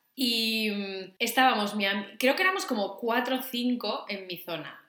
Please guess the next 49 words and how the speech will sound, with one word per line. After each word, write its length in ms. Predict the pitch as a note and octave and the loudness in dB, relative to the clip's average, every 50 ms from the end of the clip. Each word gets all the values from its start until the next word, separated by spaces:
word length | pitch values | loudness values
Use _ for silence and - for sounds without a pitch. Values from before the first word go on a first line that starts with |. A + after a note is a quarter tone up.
| _ - | _ -10
que 80 | G#3 | -10
estábamos 340 | G3+ - F#3+ F#3 G3 G#3 G#3 | -8 -6 -4 -4 -4 -4 -4
cada 240 | - A3 F#3+ F#3 F#3+ | -2 0 0 2 2
uno 320 | G3+ A3 A3 A#3+ C#4 C4 G3+ | 0 0 0 0 0 0 -2
a 60 | F#3+ | -2
tomar 240 | G3 F#3 - - - | -4 -4 -6 -4 -4
por 180 | G#3+ G#3 - | -6 -6 -6
culo 200 | - G#3 G3+ G3+ | -6 -6 -4 -4
del 140 | G#3+ F#3+ D3+ | -4 -4 -6
otro, 320 | D3+ D3+ D3+ - C3+ - _ - | -6 -8 -10 -12 -16 -16 _ -20
también 400 | - D#3 D3+ D3+ D#3 D#3+ D#3+ D#3+ | -20 -16 -12 -8 -8 -6 -6 -6
te 100 | D#3+ D3 | -6 -6
digo. 340 | D3+ E3 E3 D#3 C#3+ - - _ _ - - - _ - | -6 -6 -6 -6 -8 -10 -14 _ _ -20 -20 -20 _ -2
Yo 80 | A#3+ | 0
estaba 280 | B3 B3 C#4 C4+ C4 A#3+ | 2 4 4 4 4 4
como 200 | A3+ A3 G#3 G3 | 2 0 0 0
a 220 | F#3+ F#3+ F#3+ G3 | 0 -2 -2 0
veinte 480 | G3+ G#3 A3 A#3 B3 A#3+ - B3 A#3+ A#3+ | 0 0 0 0 0 -2 0 0 -2 0
o 40 | A#3 | -2
veinticinco 360 | A#3 A#3+ A3 G#3+ B3 A#3 A#3 | -2 -4 -6 -8 -8 -8 -8
minutos 260 | A#3 A#3 A#3+ A#3 G3 | -10 -10 -10 -10 -8
de 120 | F#3 F#3+ F3+ | -6 -6 -8
mi 240 | F3+ F3 F3 F3 E3+ | -6 -8 -10 -10 -10
mejor 400 | E3+ E3+ E3 D#3+ - - E3 E3+ | -10 -10 -10 -10 -10 -8 -8 -6
amiga, 480 | F3+ G3 A3 A3+ G3+ G3+ G#3+ - - - | -4 -4 -2 0 2 2 0 0 -4 -12
que 60 | C#3 | -16
es 160 | C#3 - - | -18 -18 -16
mi 120 | D#3+ D#3 D3 | -14 -12 -12
amiga 300 | D3 D3+ E3+ F3 E3+ D#3+ | -10 -10 -6 -4 -4 -4
a 40 | E3 | -2
día 160 | E3 D#3+ E3 | -2 0 0
de 100 | E3 E3 | 0 0
hoy 120 | E3+ E3+ E3+ | 0 -2 -4
todavía, 480 | F3+ F3 E3+ E3+ F#3+ F#3+ F3+ F3 - - - - _ - _ - - - - - _ - | -4 -4 -4 -4 -2 -2 -4 -4 -4 -8 -14 -20 _ -20 _ -20 -20 -20 -20 -14 _ 4
pero 140 | - A#3 A#3+ | 6 8 8
ella 120 | A#3+ C4 | 8 6
estaba 200 | C4+ C#4 D4+ D4+ | 6 6 4 4
con 100 | D4+ D4+ | 4 4
una 100 | D4 C#4+ | 4 2
familia 320 | C4+ C4+ C4 C4+ C4+ C#4+ C#4 | 2 4 4 4 4 4 4
que 60 | B3 | 4
era, 120 | A3+ G#3 G3 | 2 2 2
dentro 220 | G3+ G3+ G#3 A3 | 0 -2 -2 -2
de 60 | A3+ A#3 | -2 -2
lo 80 | A#3 A3+ | -2 -2
que 80 | A#3+ | -2
cabe, 320 | - A#3 A#3 C4 C4 - - | 0 0 2 2 0 0 -4
más 180 | F#3+ G3 F#3+ A3 | -8 -8 -6 -2
normal. 600 | A#3 A3 F#3+ E3 E3 E3 D#3+ D#3+ D#3 D3 C#3 | -2 -2 -2 -2 -4 -4 -4 -4 -4 -6 -10